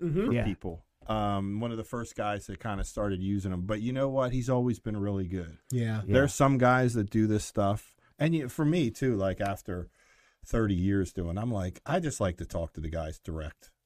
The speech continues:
Speaker 2: You know
Speaker 3: Yeah.
Speaker 2: what I mean?
Speaker 1: Right.
Speaker 2: Like, I've been
Speaker 3: Yeah.
Speaker 2: doing this thirty years. But, um, 'cause some guys are just jerks that try to do, like, to
Speaker 3: Yeah.
Speaker 2: handle the third parties. But
Speaker 1: Mm-hmm.
Speaker 2: Bill's always been,
Speaker 3: Yeah, I
Speaker 2: he's
Speaker 3: fe-
Speaker 2: been really cool, man. He's a, he's a real easy guy to deal with.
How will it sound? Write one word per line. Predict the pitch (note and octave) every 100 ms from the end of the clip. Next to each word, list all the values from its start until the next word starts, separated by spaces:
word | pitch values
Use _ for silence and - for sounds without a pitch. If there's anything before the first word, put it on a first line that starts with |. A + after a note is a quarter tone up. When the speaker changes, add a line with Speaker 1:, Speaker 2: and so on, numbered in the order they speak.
| _ -
Speaker 2:
You | G#2+
know | A2
Speaker 3:
Yeah. |
Speaker 2:
what | A#2+
I | A2+
mean? | A2+
Speaker 1:
Right. | A#2+
Speaker 2:
Like, | G#2 A#2
I've | B2
been | A2
Speaker 3:
Yeah. | A2+
Speaker 2:
doing | F#2+
this | F#2 -
thirty | - F#2+ F2+
years. | F#2 F#2 F2+ - - - - _ -
But, | D3+ C3 G#2 - _
um, | B2 A2 G2+ F#2+ F#2+
'cause | - C3+
some | - F#3 D3+
guys | A2+ F2 E2+
are | F2+
just | E2 F2 - -
jerks | G#2+ G2+ - -
that | F2+
try | F2+ G2 F#2
to | F2
do, | F#2 F#2
like, | F2
to | F#2
Speaker 3:
Yeah. | F#2+
Speaker 2:
handle | G#2+ F#2 F2+
the | F2
third | F#2 F2+ E2+
parties. | F2+ F2+ F2
But | - B2
Speaker 1:
Mm-hmm. |
Speaker 2:
Bill's | A2+ D3 A#2 -
always | G2+ G2+ G2 F2+ -
been, | F2 D#2 D2+ - _ _ _ _ -
Speaker 3:
Yeah, | C3 A#2+
I | C#3+
Speaker 2:
he's | D3+
Speaker 3:
fe- | A#2
Speaker 2:
been | B2+ A#2
really | G#2 A2 F#2+
cool, | - G2+ F2+
man. | E2+ E2+ F2
He's | C#3 C3+
a, | A#2
he's | B2+ D3+
a | C#3
real | A2 G2+
easy | F#2+ F#2 E2+
guy | E2
to | E2
deal | D#2+ F2 D#2+
with. | D2+ D2+